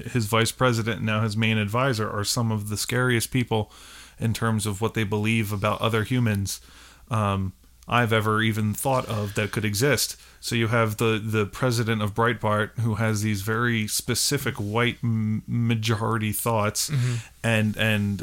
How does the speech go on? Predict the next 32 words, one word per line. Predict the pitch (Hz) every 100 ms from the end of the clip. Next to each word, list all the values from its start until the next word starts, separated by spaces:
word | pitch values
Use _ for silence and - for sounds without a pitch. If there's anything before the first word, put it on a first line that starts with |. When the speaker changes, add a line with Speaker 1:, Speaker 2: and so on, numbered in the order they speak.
| -
Speaker 1:
um, | 104 101 101 101 98
Speaker 2:
Mike | 123 113 -
Pence. | - 123
Speaker 1:
Mike | 120 120 -
Pence, | 131 143 120 -
who | 123
believes | 110 113 113 107
that | 110 113
you | 113
can | - 113
electrocute | 110 113 123 - 120 - 120 -
people's | 127 117 117
brains | 104 117 123 117 104
straight. | - - 139 110 - - - - - - - -
Um, | 113 107 107 104 98 101
Speaker 2:
Which | 147 139
I | 135
believe | 131 131 127
is | 123
supported | - 120 - 101
by | -
science. | 101 - - - -
Speaker 1:
<laughs> | 143 147 147 95 - 226 - 226 151 135
Right, | 165 117
like | 147 135 -
Speaker 2:
Yeah, | -
that | 131 131
obviously | 120 117 107 - 117
makes | - - -
sense. | 120 127 143 107
Speaker 1:
Yeah, | 151
right. | 127